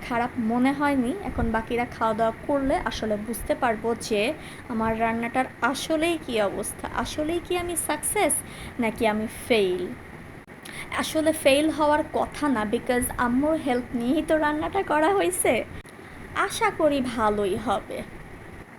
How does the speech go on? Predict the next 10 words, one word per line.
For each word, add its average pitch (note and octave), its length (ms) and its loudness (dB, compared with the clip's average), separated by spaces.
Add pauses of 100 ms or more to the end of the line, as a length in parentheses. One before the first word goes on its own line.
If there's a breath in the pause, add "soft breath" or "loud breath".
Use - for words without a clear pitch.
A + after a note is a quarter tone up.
(240)
আমার E4 300 4
মিস্টার F4+ 440 2
জানেন C4+ 300 4
না D#4 180 2
যে D#4 120 2
আমি D4+ 160 4
জিরা B3+ 260 4
পানি D4+ 240 4
খেতে C#4 320 0
পছন্দ D4 520 0